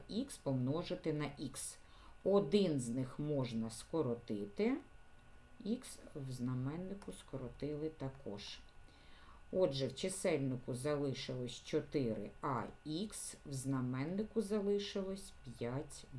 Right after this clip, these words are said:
Б. Дріб скорочено. Четвертий дріб.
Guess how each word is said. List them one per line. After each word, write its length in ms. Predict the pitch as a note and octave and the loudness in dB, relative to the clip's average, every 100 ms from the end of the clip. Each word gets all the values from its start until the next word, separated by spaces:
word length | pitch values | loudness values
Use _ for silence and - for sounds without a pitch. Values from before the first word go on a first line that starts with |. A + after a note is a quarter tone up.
| A#2 | -10
Б. 60 | A2+ A2 A#2 - - - - | -8 -10 -12 -16 -20 -16 -8
Дріб 400 | C3 C#3 G#3 G3+ | -4 -4 -4 -6
скорочено. 800 | - - D#3 G#2+ - - - B2+ B2+ - - - - - - - - - - - - - - - - - - - - - - - - - - | -12 -8 -6 -6 -10 -12 -12 -12 -14 -16 -18 -18 -16 -18 -18 -18 -18 -18 -18 -20 -20 -20 -18 -16 -16 -16 -16 -16 -18 -18 -18 -18 -20 -20 -8
Четвертий 640 | - A#3 F#3+ E3+ C#3+ C#3 | 0 0 2 -2 -2 -4
дріб. 220 | C3+ C3 | -2 -2